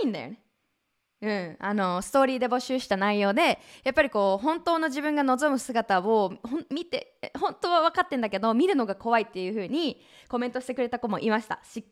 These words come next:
しっかり受け止めました。すごく分かるから。でも、もう本当に、本当に変えたい。もう五年後同じやって嫌って言ったよね。確かに変化はあると思うよ、この五年の中で。でもそれが自分の望んでいる変化の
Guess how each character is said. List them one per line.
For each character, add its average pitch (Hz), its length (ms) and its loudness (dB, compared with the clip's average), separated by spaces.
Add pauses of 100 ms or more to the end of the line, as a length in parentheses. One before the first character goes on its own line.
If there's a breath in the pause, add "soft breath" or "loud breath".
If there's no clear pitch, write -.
し - 140 -16
っ - 20 -18
か 233 140 0
り 208 80 -4
受 196 140 -8
け 190 40 -16
止 190 60 -6
め 180 60 -6
ま 180 120 -8
し - 80 -18
た。 - 140 -12
す 240 120 -10
ご 269 120 0
く 190 80 -6
分 170 120 -2
か 160 80 -12
る 147 80 -14
か - 100 -16
ら。 - 60 -14 (500 soft breath)
で 370 140 2
も、 330 380 2 (240 soft breath)
も 262 340 -2
う 262 60 -12
本 381 260 4
当 392 80 -4
に、 339 380 -6 (260)
本 - 120 -6 (260)
当 440 60 0
に 392 120 -4
変 349 180 2
え - 40 -4
た 254 140 0
い。 165 40 -2
も 190 60 -8
う 190 40 -10
五 240 120 -2
年 392 200 -4
後 339 200 0
同 359 140 4
じ 294 100 0
や 254 60 2
っ - 40 -6
て - 140 -10
嫌 349 180 0
っ 370 40 -14
て - 80 -18
言 196 100 -6
っ 202 60 -10
た 175 80 -6
よ 160 40 -8
ね。 170 80 -10
確 415 300 -6
か - 100 -2
に 214 120 -4
変 359 200 -2
化 208 140 0
は 170 60 2
あ 190 40 2
る 269 80 -2
と 226 120 -4
思 180 120 -8
う 208 60 -4
よ、 190 80 -4
こ 220 120 -6
の 180 100 -6
五 185 100 -4
年 185 160 -4
の 185 80 -4
中 156 220 -8
で。 - 120 -8 (200 soft breath)
で 370 80 0
も 370 80 0
そ 349 120 -2
れ 403 80 0
が 392 120 0
自 269 160 -6
分 370 240 -4
の 370 320 2 (260 loud breath)
望 339 360 2
ん - 20 -2
で 370 120 0
い 349 40 0
る 349 100 0
変 349 260 -2
化 214 200 -2
の - 640 0